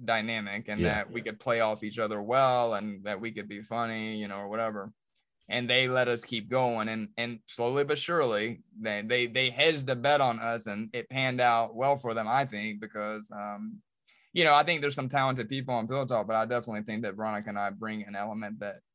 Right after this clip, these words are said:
Speaker 2: Oh, you guys are
Speaker 1: no one
Speaker 2: fucking
Speaker 1: else.
Speaker 2: hilarious, dude. <laughs>
Speaker 1: Yeah, we, the, our, our sense of humor, I think, is just very unique, and if you get it, it's
Speaker 2: Right.
Speaker 1: great. But
Speaker 2: Yeah.
Speaker 1: some people don't like the dry, deadpan, you know, humor. Um, but, uh, you know, it's, it,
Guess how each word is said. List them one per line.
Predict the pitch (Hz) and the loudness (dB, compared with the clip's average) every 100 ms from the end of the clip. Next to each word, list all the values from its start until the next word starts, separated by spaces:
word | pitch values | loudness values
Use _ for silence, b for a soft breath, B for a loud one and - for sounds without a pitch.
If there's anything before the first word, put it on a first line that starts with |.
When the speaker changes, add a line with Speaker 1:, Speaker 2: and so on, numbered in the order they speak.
| _ | _
Speaker 2:
Oh, | 90 82 | 4 4
you | 82 90 | 4 4
guys | 90 87 87 | 6 6 4
are | |
Speaker 1:
no | 120 | 2
one | 87 | 2
Speaker 2:
fucking | - | 2
Speaker 1:
else. | 104 76 | 2 2
Speaker 2:
hilarious, | 73 80 80 78 80 | 6 6 6 4 2
dude. | - 82 82 82 95 | 2 2 2 2 6
<laughs> | - | 8
Speaker 1:
Yeah, | 160 147 147 139 | 10 10 8 8
we, | 170 170 | 6 4
the, | 160 180 165 | 4 2 6
our, | 180 180 - | 8 8 6
our | 175 170 | 4 4
sense | 190 170 | -2 -2
of | 160 | -2
humor, | 131 147 147 135 | -2 -4 2 4
I | 123 | 4
think, | 131 131 | 2 -2
is | 127 123 | -2 -2
just | 123 123 120 | -4 -6 -6
very | 120 135 139 | 0 2 2
unique, | 127 110 113 127 131 | 0 -2 -2 -2 -2
and | 117 | -4
if | 117 117 | -4 -4
you | 139 123 120 | -4 -4 -8
get | 127 185 160 | 2 4 6
it, | 117 104 - - | 2 -4 -10 2
it's | 82 69 | 2 2
Speaker 2:
Right. | - - | -4 -8
Speaker 1:
great. | 127 131 104 101 113 | -2 0 0 -4 -4
But | 117 | 2
Speaker 2:
Yeah. | 147 | 2
Speaker 1:
some | 143 | 2
people | 139 123 123 123 117 | 0 -2 2 2 2
don't | 120 117 | 0 0
like | 117 120 117 | 2 2 2
the | 117 113 | -2 -4
dry, | 107 113 113 113 113 113 113 107 | -2 0 2 2 2 0 -2 -2
deadpan, | 107 110 110 123 110 110 107 107 104 | -2 -4 -4 -6 -4 -4 -4 -4 -6
you | 117 | -6
know, | 107 104 104 101 - | -4 -4 -6 -10 -16
humor. | - 120 110 104 104 95 | -8 -4 -4 -4 -4 -6
Um, | 107 101 101 101 104 - _ _ _ _ _ | -4 -4 -4 -6 -10 -12 _ _ _ _ _
but, | 117 139 139 | 4 6 8
uh, | 135 135 131 131 127 127 | 8 8 6 6 4 2
you | 160 | 0
know, | 143 139 | 0 0
it's, | 147 135 - | -2 -4 -2
it, | 147 135 | 0 0